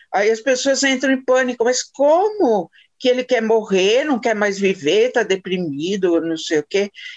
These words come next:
Então, veja como é paradoxal essa situação. E na pandemia teve esse negócio de fica em casa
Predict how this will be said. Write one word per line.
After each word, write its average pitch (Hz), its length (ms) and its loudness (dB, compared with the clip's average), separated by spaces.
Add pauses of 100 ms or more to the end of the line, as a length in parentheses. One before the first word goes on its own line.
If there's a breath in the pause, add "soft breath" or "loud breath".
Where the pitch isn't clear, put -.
Então, 254 220 0
veja 294 280 0
como 277 220 0
é 262 80 0
paradoxal 190 960 0
essa 160 340 0
situação. 151 720 -4 (180 loud breath)
E 185 120 -4
na 202 100 0
pandemia 208 880 0
teve 185 520 0
esse 180 320 -2
negócio 165 680 0
de 156 300 -4
fica 180 360 -6
em 143 120 -6
casa 175 560 -4